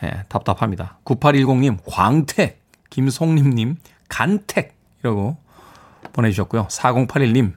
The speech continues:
프리웨이 선택이라고 역시 재미있는 오답 보내주셨습니다. 구오오사님께서는요,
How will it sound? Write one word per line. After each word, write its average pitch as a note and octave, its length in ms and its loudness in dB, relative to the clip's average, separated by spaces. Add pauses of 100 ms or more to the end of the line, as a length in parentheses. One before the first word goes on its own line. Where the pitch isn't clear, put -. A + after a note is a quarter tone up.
(280)
프리웨이 E3+ 400 2
선택이라고 - 1700 -6 (640)
역시 - 180 -6
재미있는 C3 380 4
오답 G#2+ 380 2 (120)
보내주셨습니다. F2 640 -4 (560)
구오오사님께서는요, D3 1400 2